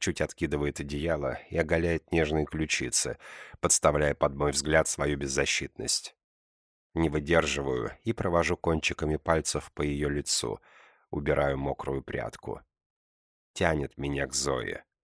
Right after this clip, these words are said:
Нечто странное, непонятное, непривычное. Слишком много в ней "не", но тем не менее.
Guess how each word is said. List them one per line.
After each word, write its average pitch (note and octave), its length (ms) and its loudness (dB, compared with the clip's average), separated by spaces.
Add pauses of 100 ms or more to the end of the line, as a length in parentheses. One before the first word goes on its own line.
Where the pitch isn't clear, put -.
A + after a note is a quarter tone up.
(240)
Нечто D#2 420 2
странное, C2+ 840 -2
непонятное, D2 1120 0 (200)
непривычное. D2+ 960 0 (760)
Слишком G#2+ 480 2
много G2 440 6
в D#2+ 100 4
ней E2+ 240 4
"не", D#2+ 480 0 (640)
но D2+ 160 0
тем C#2+ 260 -4
не C#2+ 80 0
менее. C2+ 500 -2